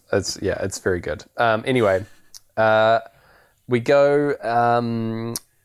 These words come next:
Speaker 2: a bit later on. He's, like, walking, wandering around the camp, and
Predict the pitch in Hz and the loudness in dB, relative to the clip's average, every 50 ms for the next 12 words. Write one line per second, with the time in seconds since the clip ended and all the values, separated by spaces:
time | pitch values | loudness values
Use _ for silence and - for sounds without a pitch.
0 | _ _ _ - 120 110 104 175 196 196 165 156 156 156 151 147 139 135 131 135 | _ _ _ -8 -8 -4 -2 -2 -2 0 0 0 2 2 4 4 4 4 4 4
1 | 143 156 160 151 117 117 117 117 - _ - 117 113 113 110 104 - - - _ | 4 2 0 -2 -2 -4 -6 -10 -14 _ -4 0 2 2 0 0 -6 -16 -20 _
2 | _ - 123 120 143 143 - - 143 135 127 113 120 131 143 143 139 131 127 123 | _ -10 -2 2 2 2 2 0 -2 -2 0 0 0 0 0 2 0 0 0 2
3 | 120 113 117 117 117 117 117 113 110 - - 104 - - - 113 120 135 170 - | 2 2 2 2 2 0 0 -2 -6 -4 -4 -4 -4 -2 -2 0 0 0 -2 -6
4 | - - - _ - - - _ _ _ _ _ - 110 104 101 98 98 98 98 | -12 -18 -20 _ -20 -20 -20 _ _ _ _ _ -6 -4 -2 -2 0 -2 -2 -4